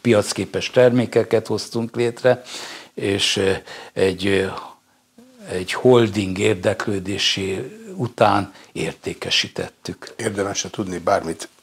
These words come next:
Speaker 2: Nyilvánvaló, hogy igen, de ön mit tart, ö, szükségesnek elmondani a társairól?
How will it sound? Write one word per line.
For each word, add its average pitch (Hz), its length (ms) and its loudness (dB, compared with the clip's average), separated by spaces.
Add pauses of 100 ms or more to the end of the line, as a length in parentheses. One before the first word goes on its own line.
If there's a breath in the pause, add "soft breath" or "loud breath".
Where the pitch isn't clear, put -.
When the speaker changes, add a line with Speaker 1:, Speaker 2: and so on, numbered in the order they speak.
(140)
Speaker 2:
Nyilvánvaló, 90 420 -4
hogy - 160 -10
igen, 80 360 -6
de 90 340 -2 (220)
ön 90 160 -2
mit 92 180 -6
tart, - 520 -4
ö, 90 340 -4 (140)
szükségesnek 82 760 -6
elmondani 82 460 -4
a 78 80 -4
társairól? 78 720 -4